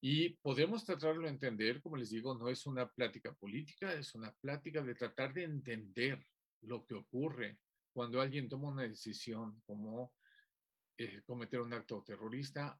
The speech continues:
o lanzarse a una guerra por los motivos que a ellos les hacen sentido, como si no hubiera ya mayores posibilidades de diálogo.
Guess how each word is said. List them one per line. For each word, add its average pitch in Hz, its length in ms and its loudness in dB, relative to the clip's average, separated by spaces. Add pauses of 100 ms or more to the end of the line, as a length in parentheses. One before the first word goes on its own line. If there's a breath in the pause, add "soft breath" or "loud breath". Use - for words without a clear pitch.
o 120 100 -2
lanzarse 110 580 -2
a 104 60 0
una 117 240 -2
guerra 135 400 0
por 123 160 0
los 120 240 -2
motivos 117 500 -4
que 147 100 -4
a 110 120 4
ellos 113 360 0
les 101 200 -6
hacen 101 320 -6
sentido, - 520 -12 (360 soft breath)
como 117 180 -4
si 120 160 -6
no 117 140 0
hubiera 117 580 2
ya 104 340 -2 (260)
mayores 113 540 -2
posibilidades 104 840 -4
de 101 100 -8
diálogo. 90 400 -10